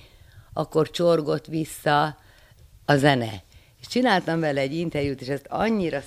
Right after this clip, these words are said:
szerettem, az utolsó mondatát, mert akkor is a, a zenével kínoztam,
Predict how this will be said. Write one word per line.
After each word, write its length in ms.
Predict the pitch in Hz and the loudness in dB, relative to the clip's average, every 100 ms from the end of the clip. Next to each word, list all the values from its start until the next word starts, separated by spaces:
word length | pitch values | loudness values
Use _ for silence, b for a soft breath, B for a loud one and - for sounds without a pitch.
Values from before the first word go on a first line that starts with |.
| - | -6
szerettem, 500 | 147 139 - - 127 | -4 -4 -6 -6 -4
az 140 | 135 | -4
utolsó 560 | 151 147 135 139 - 127 | -4 -2 -2 -2 -6 -4
mondatát, 680 | 139 143 139 139 131 139 | -2 0 -2 0 0 -2
mert 160 | 139 139 | -2 -2
akkor 320 | 143 - 131 | -4 -4 -6
is 200 | 135 - | -6 -2
a, 140 | 123 B B B B B | -2 B B B B B
a 180 | - 151 | -2 0
zenével 800 | 151 165 156 143 127 123 123 127 b b b | 2 2 4 2 2 0 -2 -6 b b b
kínoztam, 880 | - 160 147 151 135 - 165 175 185 | 0 2 4 2 -2 -2 0 0 -2